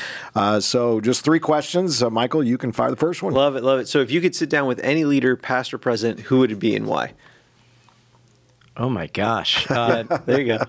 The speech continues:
Speaker 3: Teddy Roosevelt.
Speaker 2: For sure.
Speaker 1: Ah.
Speaker 3: Uh,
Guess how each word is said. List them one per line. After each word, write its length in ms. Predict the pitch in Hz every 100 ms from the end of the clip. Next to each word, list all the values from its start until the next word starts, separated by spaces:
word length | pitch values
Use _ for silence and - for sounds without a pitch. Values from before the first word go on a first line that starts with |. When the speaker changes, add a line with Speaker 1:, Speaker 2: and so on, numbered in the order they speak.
| -
Speaker 3:
Teddy 300 | 160 156 165
Roosevelt. 640 | 139 127 101 87 87 -
Speaker 2:
For 160 | - 131
sure. 300 | 92 113 107
Speaker 1:
Ah. 220 | 92 85 -
Speaker 3:
Uh, 320 | 113 113 110